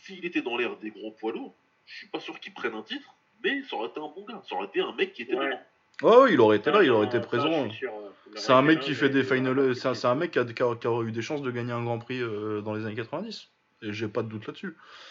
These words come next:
Speaker 3: Je sais pas s'il l'aurait fait, il aurait pas été aussi dominant qu'il est maintenant, mais c'est un mec qui aurait eu sa chance.
Speaker 1: Parce que quand
Speaker 2: Bah,
Speaker 1: tu
Speaker 2: vu
Speaker 1: compares
Speaker 2: son physique et le
Speaker 1: Ouais.
Speaker 2: fait comment il est solide,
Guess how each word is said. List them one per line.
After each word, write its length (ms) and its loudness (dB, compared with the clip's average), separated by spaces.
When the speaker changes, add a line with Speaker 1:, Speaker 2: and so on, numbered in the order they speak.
Speaker 3:
Je 80 -10
sais 80 -2
pas 100 0
s'il 160 -4
l'aurait 260 2
fait, 220 8
il 80 0
aurait 220 4
pas 100 0
été 160 -2
aussi 220 -4
dominant 340 -4
qu'il 160 -8
est 40 -6
maintenant, 360 -10
mais 180 -4
c'est 120 -4
un 60 2
mec 140 -4
qui 80 -4
aurait 120 -2
eu 40 -8
sa 120 -6
chance. 320 -14
Speaker 1:
Parce 120 -18
que 80 -16
quand 80 -8
Speaker 2:
Bah, 260 -2
Speaker 1:
tu 60 -8
Speaker 2:
vu 40 -8
Speaker 1:
compares 180 -2
Speaker 2:
son 140 -6
physique 680 -4
et 60 -14
le 120 -6
Speaker 1:
Ouais. 180 -6
Speaker 2:
fait 100 -18
comment 200 -8
il 120 -6
est 80 -6
solide, 440 -8